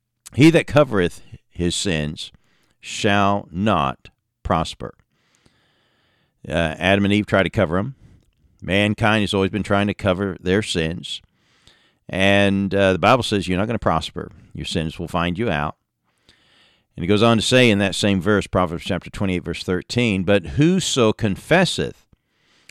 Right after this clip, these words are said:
and forsaketh shall have mercy." Let's move on. Number three,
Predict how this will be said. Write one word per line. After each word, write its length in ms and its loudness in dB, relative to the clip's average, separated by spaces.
and 240 2
forsaketh 1300 0
shall 720 0
have 640 0
mercy." 720 -2
Let's 120 -2
move 160 4
on. 180 4
Number 180 0
three, 380 2